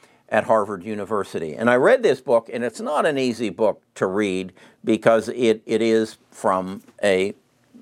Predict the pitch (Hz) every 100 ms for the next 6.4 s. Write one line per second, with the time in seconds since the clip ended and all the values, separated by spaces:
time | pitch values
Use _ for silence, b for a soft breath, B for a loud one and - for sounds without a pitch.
0 | _ - 147 131 92 87 - - B B
1 | B B B B - 147 139 135 131 131
2 | 131 175 269 190 135 139 135 135 120 -
3 | 190 175 147 135 117 - - 139 120 -
4 | - 123 110 113 107 - 107 101 - _
5 | 139 - 139 196 220 175 135 - - 208
6 | 156 110 87 90